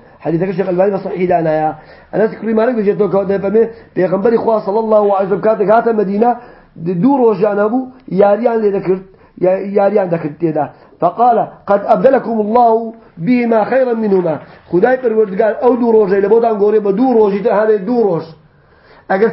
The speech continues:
ساركي لگر بوايا نه لبو دو روج، دو د-، د-، سار لگر شيء كابين تبغى خمسة أيام،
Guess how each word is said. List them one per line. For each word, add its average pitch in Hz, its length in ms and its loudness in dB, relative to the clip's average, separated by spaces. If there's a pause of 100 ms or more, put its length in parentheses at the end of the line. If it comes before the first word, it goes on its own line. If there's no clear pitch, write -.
ساركي 214 380 2
لگر 262 220 2
بوايا 202 460 2 (560)
نه 240 80 4
لبو 277 220 2
دو 202 180 -2
روج، 160 160 -2 (1000)
دو 277 500 0 (180)
د-، 175 120 -6
د-، 220 320 -4 (100)
سار 254 200 2
لگر 233 340 0
شيء 226 80 2
كابين 233 400 0
تبغى 180 200 0
خمسة 226 480 -2
أيام، 165 300 -2